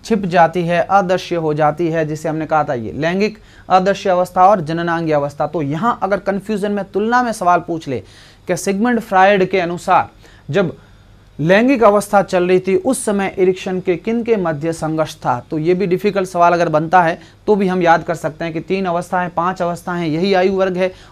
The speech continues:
और इन्हीं के अनुसार क्या है, यहाँ चल रहा है, तो सीधा सा है। फिर क्या करेगा, पहल, तो इन तीन अवस्थाओं को पहले जोड़ लो। तीन अवस्थाओं को क्या करेंगे, पहले पता करेंगे, यानी विश्वास, आत्मनिर्भरता और क्या कर रहा है, पहल कर रहा है।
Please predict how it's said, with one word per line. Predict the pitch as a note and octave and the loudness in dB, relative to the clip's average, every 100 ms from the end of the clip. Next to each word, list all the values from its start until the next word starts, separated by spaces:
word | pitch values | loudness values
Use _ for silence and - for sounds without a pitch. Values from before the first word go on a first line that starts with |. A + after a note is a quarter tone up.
| - | -2
और | E3 | 0
इन्हीं | G3 A3 | 0 0
के | A3 | -2
अनुसार | F#3 F#3 F3+ | -2 0 -2
क्या | E3+ F#3 | 0 0
है, | F3 E3 | 0 0
यहाँ | C3 D3 C#3+ | -2 -4 -6
चल | B2+ | -6
रहा | G#2+ G#2 | -10 -10
है, | |
तो | - D#3 | -10 -8
सीधा | G3+ G3+ | -2 0
सा | G3+ F#3 | 0 -2
है। | F3+ - - - - | -6 -10 -20 -20 -4
फिर | G3+ | -2
क्या | F#3 G#3+ | 4 4
करेगा, | G3+ G#3 G3 F3+ | 4 2 4 4
पहल, | - F3+ F3+ C3 - - | 2 0 2 0 -6 -10
तो | F3+ | -4
इन | F#3+ | -2
तीन | F#3 A3 B3 | 0 0 2
अवस्थाओं | G3+ F#3+ F#3 F#3+ | 2 2 2 2
को | F#3 F#3 | 2 -2
पहले | F3+ F3 D3 | 0 0 0
जोड़ | A#2+ G#2+ | -2 -6
लो। | F#2 F#2+ - _ _ _ - - _ - - - - | -8 -14 -20 _ _ _ -20 -20 _ -20 -20 -14 -2
तीन | F#3+ | 0
अवस्थाओं | G3+ G3 G#3 G#3 | 0 0 0 0
को | G3+ | 0
क्या | F#3+ G#3 | 2 2
करेंगे, | G#3 G#3+ F#3+ | 2 0 0
पहले | E3+ F#3 G#3+ | 0 0 2
पता | G3+ D#3 D3+ | 2 0 0
करेंगे, | C#3+ C3 B2 - - - | -2 -4 -6 -10 -20 -6
यानी | D#3+ E3+ | -4 -2
विश्वास, | C#3+ F3 - A3 A#3 A3+ - - - - | -2 -4 2 6 6 4 -4 -20 -12 2
आत्मनिर्भरता | F#3 G3 G#3+ G3+ F#3+ G3 G3+ | 2 4 2 2 0 2 4
और | F#3+ F#3+ | 4 4
क्या | G3 | 2
कर | G3 G3+ | 2 2
रहा | G#3 | 2
है, | F#3+ - - - - | 2 -2 -16 -20 -4
पहल | G3+ G3 F#3 | 0 2 2
कर | D#3 C3+ | 0 -2
रहा | |
है। | B2+ | -2